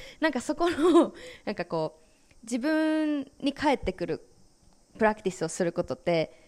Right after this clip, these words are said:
なんか自分勝手じゃない？みたいなところに結びつきやすいのって、そういうシーンじゃないかなと思うのね。日常的に私たちがリレート、あの、共感できる、共通できるところって。で、結構そのセルフケアとか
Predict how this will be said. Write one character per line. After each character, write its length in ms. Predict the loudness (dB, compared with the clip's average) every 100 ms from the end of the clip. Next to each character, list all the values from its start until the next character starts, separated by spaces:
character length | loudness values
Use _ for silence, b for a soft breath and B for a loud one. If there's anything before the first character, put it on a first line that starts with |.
| B
な 100 | -6
ん 20 | -2
か 220 | -2 -4 _ _ _
自 180 | -6 0
分 140 | 0
勝 160 | 0 0
手 140 | 0
じ 80 | 2
ゃ 60 |
な 120 | 0 0
い？ 60 |
み 120 | -2
た 100 | -4
い 40 | -6
な 340 | -4 -6 -8 -16 _ _ _ _ _ _
と 100 | -6
こ 100 | -4
ろ 60 | -6
に 100 | -6
結 260 | -8 -8
び 100 | -10
つ 120 | -10 -8
き 80 |
や 80 | -8
す 140 | -8 -12
い 40 |
の 100 | -14
っ 20 |
て、 240 | -8 -6 -4
そ 200 | 0 0
う 60 |
い 80 | 0
う 40 |
シ 200 | -4 -4
ー 140 | -4 -4
ン 40 |
じ 60 | -8
ゃ 60 |
な 100 | -8
い 60 | -8
か 100 | -10
な 140 | -14
と 100 | -12
思 100 | -12
う 20 | -10
の 100 | -10
ね。 100 | -10
日 260 | -10 -10
常 120 | -10 -8
的 200 | -10 -10
に 80 |
私 200 | -8 -10
た 100 | -10
ち 100 | -12
が 100 | -10
リ 140 | -8 -8
レ 100 | -8
ー 20 |
ト、 220 | -10 -12 B B B
あ 100 | -14
の、 80 | -14
共 200 | -10 -10
感 160 | -8 -8
で 100 | -8
き 120 | -8
る、 80 | -8
共 180 | -6 -6
通 140 | -6
で 120 | -10
き 100 | -8
る 80 | -8
と 100 | -8
こ 100 | -12
ろ 60 | -12
っ 40 |
て。 260 | -6 -6 -6 B B B B B -2
で、 340 | 0 -2 -8 -20 -20 -20 -20 -20 -6
結 180 | -4 -2
構 160 | -2 -6
そ 120 | -6
の 60 | -8
セ 220 | -2 0
ル 60 |
フ 140 | 0 -2
ケ 200 | 0 0
ア 80 | 0
と 120 | -2
か 320 | -2 -2 -4